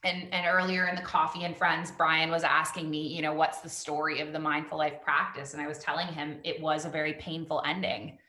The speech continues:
You know, the whole world was changing. And at the time, I felt really lost.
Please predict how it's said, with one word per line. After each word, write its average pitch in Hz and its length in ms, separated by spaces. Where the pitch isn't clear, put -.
You 185 120
know, 170 140
the - 60
whole 185 360
world 180 380
was 170 200
changing. 151 840
And 185 100
at 175 100
the 185 60
time, 185 380
I 165 100
felt 160 360
really 170 320
lost. - 920